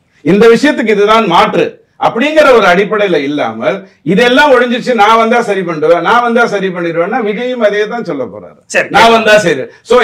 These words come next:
Speaker 1: எனக்கு ஒண்ணு சொல்ல சொல்லுங்க, ஏன்னா கண்டிப்பா இவங்க சீமான் ஐயாவோட பேட்டியை நிறைய பார்த்திருப்பாங்க, நானும் பார்த்திருக்கேன், நிறைய பேர்களோடது பார்த்திருக்கேன். ஒரு இடத்துலயாவது கன்ஸ்ட்ரக்டிவா இதுக்கு இதுதான் தீர்வு அப்படிங்கிறத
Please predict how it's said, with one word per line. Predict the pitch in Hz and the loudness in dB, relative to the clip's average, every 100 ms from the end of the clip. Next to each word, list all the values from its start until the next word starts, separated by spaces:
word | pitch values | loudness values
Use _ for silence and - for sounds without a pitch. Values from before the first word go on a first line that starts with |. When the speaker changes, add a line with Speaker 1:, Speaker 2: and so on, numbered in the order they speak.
| 202 | 2
Speaker 1:
எனக்கு | 208 208 | 2 2
ஒண்ணு | 240 311 311 | 2 2 2
சொல்ல | 247 214 | 2 2
சொல்லுங்க, | 170 139 147 156 | -2 -6 -4 -4
ஏன்னா | 190 190 | -4 -4
கண்டிப்பா | 170 190 196 208 | -2 -2 2 2
இவங்க | 185 160 143 127 123 - | 0 -2 -2 -2 -4 -10
சீமான் | 147 156 156 143 | -12 -8 -6 -6
ஐயாவோட | 139 127 123 | -4 -4 -4
பேட்டியை | 120 131 131 123 | -8 -8 -8 -8
நிறைய | 123 135 127 | -6 -6 -4
பார்த்திருப்பாங்க, | 123 117 104 113 202 190 | -4 -6 -8 -10 -8 -6
நானும் | 135 147 | -6 -8
பார்த்திருக்கேன், | 113 110 101 95 226 - _ _ _ _ _ | -8 -10 -10 -10 -10 -12 _ _ _ _ _
நிறைய | 117 156 233 | -2 2 4
பேர்களோடது | 220 185 156 139 127 117 | 4 2 0 -2 -4 -6
பார்த்திருக்கேன். | 107 104 101 101 147 | -8 -10 -12 -6 2
ஒரு | 262 285 | 4 4
இடத்துலயாவது | 285 294 285 254 262 262 | 2 2 4 4 4 2
கன்ஸ்ட்ரக்டிவா | 254 277 - 269 247 226 175 - - _ _ _ _ | 2 -2 -2 -4 -2 0 -2 -4 -12 _ _ _ _
இதுக்கு | 143 220 285 302 294 | -2 -2 -2 -2 0
இதுதான் | 226 220 240 240 | 2 2 2 0
தீர்வு | 190 170 113 101 _ _ _ _ _ | -2 -4 -6 -14 _ _ _ _ _
அப்படிங்கிறத | 160 170 247 254 226 196 | -6 -2 0 2 2 2